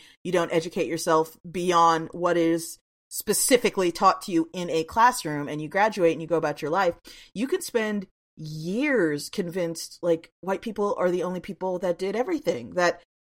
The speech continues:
every cowboy was white, every Arctic explorer was white, every revolutionary soldier was white,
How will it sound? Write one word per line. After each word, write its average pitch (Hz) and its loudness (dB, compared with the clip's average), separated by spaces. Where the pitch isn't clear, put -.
every 180 4
cowboy 247 6
was 139 -4
white, 135 0
every 170 -2
Arctic 175 2
explorer 262 2
was 147 0
white, 143 0
every 190 0
revolutionary 226 -2
soldier 254 0
was 151 -2
white, 156 2